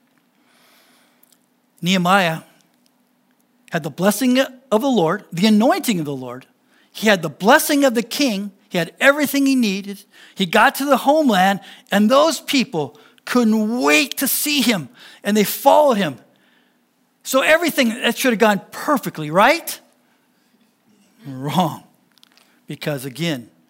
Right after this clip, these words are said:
when you're trying to do something right, the enemy wants to get in the way. And here's my big thought. Write this down, would you? If you're taking notes with us today.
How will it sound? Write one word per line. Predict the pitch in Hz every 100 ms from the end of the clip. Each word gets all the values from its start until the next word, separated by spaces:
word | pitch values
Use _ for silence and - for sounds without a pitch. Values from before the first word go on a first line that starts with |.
| _ _ _ _ _ _ _ _ _ _
when | 139
you're | 135
trying | 131 175 185
to | 220
do | 175 208
something | - 202 208 202
right, | 202 180 113 - - _ _ _ _ _ _ _ -
the | 160
enemy | - 165 151 139
wants | 139 -
to |
get | 135 135 127 _ _ _ -
in | 135
the | 123
way. | 117 107 _ _ _ _
And | 165
here's | 190 175
my | 170
big | 160 143
thought. | - 143
Write | 165 202 196
this | 175
down, | - 156 139
would | 151
you? | 151 156 139
If |
you're | -
taking | 165 160 156
notes | 160 156
with | 165
us | 160 -
today. | 156 160 160